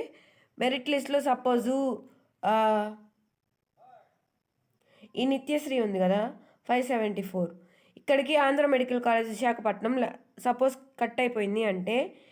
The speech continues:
మెరిట్ లిస్ట్లో ఈ అమ్మాయికి మీకు మధ్యలో ఎంతమంది ఓసీ వాళ్ళు ఉన్నారో చూసుకోండి. In case మీరు ఓసీ అయితే, ఓకేనా?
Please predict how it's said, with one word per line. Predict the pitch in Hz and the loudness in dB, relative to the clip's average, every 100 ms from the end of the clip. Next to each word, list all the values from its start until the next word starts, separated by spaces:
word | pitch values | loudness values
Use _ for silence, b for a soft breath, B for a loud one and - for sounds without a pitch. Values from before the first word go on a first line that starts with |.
| B - | B -2
మెరిట్ | 240 262 294 302 | 0 2 0 -2
లిస్ట్లో | 277 294 240 277 | -2 0 2 4
ఈ | 277 254 | 4 4
అమ్మాయికి | 240 254 262 254 294 | 4 4 2 0 0
మీకు | 269 247 262 | 0 0 0
మధ్యలో | 240 202 262 269 233 | 0 2 4 4 4
ఎంతమంది | 214 226 247 240 | 0 0 0 2
ఓసీ | 247 226 233 254 | 2 2 2 0
వాళ్ళు | 233 208 | 2 2
ఉన్నారో | 196 196 220 | 2 0 0
చూసుకోండి. | 247 226 202 - 175 170 B B B B | -2 -8 -8 -4 -4 -4 B B B B
In | - | -6
case | 240 302 302 | 0 0 2
మీరు | 285 285 | 2 4
ఓసీ | 247 233 240 | 2 2 -2
అయితే, | 196 175 180 - b b b b | -4 -4 -8 -12 b b b b
ఓకేనా? | - - 247 | -8 -2 0